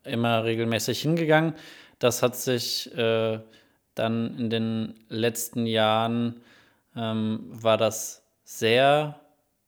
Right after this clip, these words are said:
also bin ich eigentlich fast gar nicht hingegangen. Ähm, aber man sollte auf jeden Fall hingehen, ähm, weil der Zuschuss der Krankenkasse sich erhöht, wenn man halt jährlich, äh, einen Kontroll-,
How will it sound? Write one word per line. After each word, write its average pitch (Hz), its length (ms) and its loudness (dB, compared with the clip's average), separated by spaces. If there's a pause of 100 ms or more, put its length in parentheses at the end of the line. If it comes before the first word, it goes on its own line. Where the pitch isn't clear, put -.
also 123 200 -2
bin 139 160 2
ich - 380 -6
eigentlich 147 340 -4
fast - 300 -12
gar 101 240 -4
nicht 160 140 -4
hingegangen. 175 680 0 (600)
Ähm, 117 420 0
aber 113 380 4
man 113 200 -2
sollte 127 260 4
auf 120 140 2
jeden 123 240 -2
Fall 117 280 2
hingehen, 127 800 -2
ähm, 110 600 -6
weil 113 460 0
der 107 520 0
Zuschuss 139 600 -4
der 113 260 2
Krankenkasse 117 1160 -2
sich 113 380 -6
erhöht, 120 520 -2
wenn 113 100 -2
man 113 180 -4
halt 107 320 -4
jährlich, 120 800 -2 (640)
äh, 123 60 -6
einen 117 400 0
Kontroll-, 123 540 2